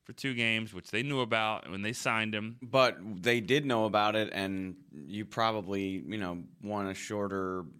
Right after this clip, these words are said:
Speaker 2: leash on him than somebody who
Speaker 1: Yeah.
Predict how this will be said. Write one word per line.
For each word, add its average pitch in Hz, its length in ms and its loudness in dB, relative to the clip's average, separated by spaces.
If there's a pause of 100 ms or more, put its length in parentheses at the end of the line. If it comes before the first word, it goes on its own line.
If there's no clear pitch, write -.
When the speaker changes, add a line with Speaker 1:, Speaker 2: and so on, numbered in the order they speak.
(140)
Speaker 2:
leash 120 280 -2
on 92 160 0
him 92 280 -2
than 87 500 -4
somebody 92 460 0
who 85 320 -6
Speaker 1:
Yeah. 104 180 0